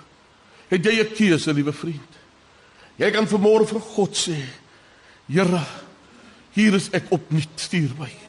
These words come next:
Here, hier is ek. Ek maak gereed vir u diens. Ek maak gereed om toegerus te word."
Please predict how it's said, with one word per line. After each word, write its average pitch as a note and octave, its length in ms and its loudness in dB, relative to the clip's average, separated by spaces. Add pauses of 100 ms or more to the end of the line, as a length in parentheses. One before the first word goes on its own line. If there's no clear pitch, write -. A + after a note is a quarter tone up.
(680)
Here, D#4 220 2
hier E4+ 280 4
is - 200 -4
ek. - 360 -2 (260)
Ek C#4+ 180 -2
maak E4 240 4
gereed D#4+ 500 2
vir D#4+ 200 -6
u E4 140 2
diens. C#4+ 340 -2 (220)
Ek C4+ 160 0
maak F4 240 2
gereed F4 540 2
om E4+ 200 -2
toegerus F4 580 0
te D4 100 -4
word." C4+ 460 -4